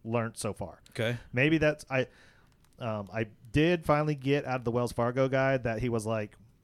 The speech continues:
Speaker 1: "Okay, yeah, maybe we can do it, but the process to get done is six months to a year, and then when we do our yearly banking audits, if they have any questions about it, they'll just shut it down."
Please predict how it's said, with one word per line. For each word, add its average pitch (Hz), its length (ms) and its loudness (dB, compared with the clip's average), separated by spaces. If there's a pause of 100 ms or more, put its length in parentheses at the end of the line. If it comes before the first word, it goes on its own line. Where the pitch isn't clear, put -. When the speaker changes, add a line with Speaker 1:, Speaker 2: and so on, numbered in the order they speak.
(140)
Speaker 1:
"Okay, 127 220 0
yeah, 131 200 2
maybe 135 500 2
we 143 160 2
can 139 220 -4
do 139 260 4
it, 147 240 0
but 117 240 -4
the 107 160 -2
process 123 480 -4
to - 80 -14
get 110 260 -6
done 117 340 -2
is 107 200 -6
six - 520 -8
months 120 280 -6
to 110 160 -2
a 107 40 -2
year, 139 600 0
and 117 240 -8
then 131 320 0
when 123 100 0
we 120 60 0
do 117 160 0
our 110 180 2
yearly 120 400 0
banking 120 460 -6
audits, 127 480 -2
if 110 100 -4
they 120 80 -2
have 107 220 -4
any 127 160 -4
questions 123 420 -2
about 117 220 -2
it, 104 60 -8
they'll 113 100 0
just 104 160 -6
shut 107 160 -2
it 95 100 -10
down." 92 260 -12